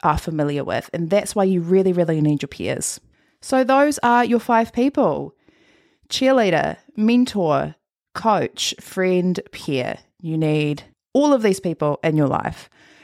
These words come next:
And as I prefaced at the start, you may have identified five separate people in your life who fit perfectly into each role. You may have identified a few people in your life who fulfill a few of those roles.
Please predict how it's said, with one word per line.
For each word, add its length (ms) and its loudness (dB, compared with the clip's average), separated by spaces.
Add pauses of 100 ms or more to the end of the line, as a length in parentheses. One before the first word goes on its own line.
(100)
And 160 2
as 200 2
I 80 4
prefaced 420 -2
at 100 -6
the 100 -4
start, 500 0
you 240 2
may 320 2
have 160 -2
identified 600 -2
five 280 0
separate 340 -10
people 300 -4
in 100 -2
your 120 -2
life 340 -2
who 100 -8
fit 320 -4
perfectly 720 -2
into 300 -2
each 220 -12
role. 480 2 (380)
You 120 -4
may 180 0
have 160 -2
identified 480 0
a 40 -4
few 200 -4
people 260 -2
in 100 -2
your 80 -4
life 280 0 (100)
who 240 4
fulfill 640 -6
a 80 -8
few 180 -2
of 100 0
those 220 0
roles. 460 -4